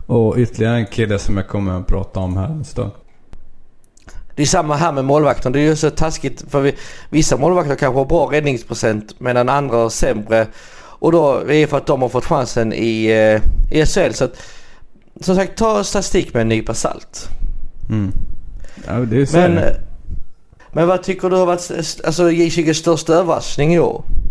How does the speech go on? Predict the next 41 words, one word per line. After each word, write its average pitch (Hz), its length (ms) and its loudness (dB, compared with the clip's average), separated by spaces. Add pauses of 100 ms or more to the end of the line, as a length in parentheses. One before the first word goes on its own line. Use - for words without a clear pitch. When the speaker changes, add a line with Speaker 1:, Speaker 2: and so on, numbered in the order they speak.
(640)
Speaker 1:
Eh, 117 500 0
s-, - 400 -10 (100)
J 151 280 -2
tjugos 156 420 -2
största - 420 -2
överraskning, 139 600 2
där 139 120 0
skulle 147 260 -2
jag 127 160 0
säga 127 180 0
Lukas 117 540 -4 (100)
Feuk, - 560 -4
om 107 160 -4
jag 110 80 0
uttalar 101 300 0
hans 92 200 -6
namn 104 240 -2
rätt. 98 160 -8
Feuk. - 540 -6 (220)
Lukas 113 480 -4
Feuk. 92 540 -6
<laughs> - 100 4 (840)
Eh, 98 260 -2 (100)
i 113 120 2
Södertälje. 107 760 0
Eh, 101 1080 -8
han 120 180 -4
gick 131 480 -8
ju 127 60 -6
från 123 240 -4
faktiskt 120 440 -6
knappt - 280 0
ha 110 80 -2
spelat - 680 -4
i 139 40 -4
Superlit, 98 800 -2
eh, 82 260 -6
förra 95 260 -4
året 90 320 -6
till - 140 -10
att - 280 -12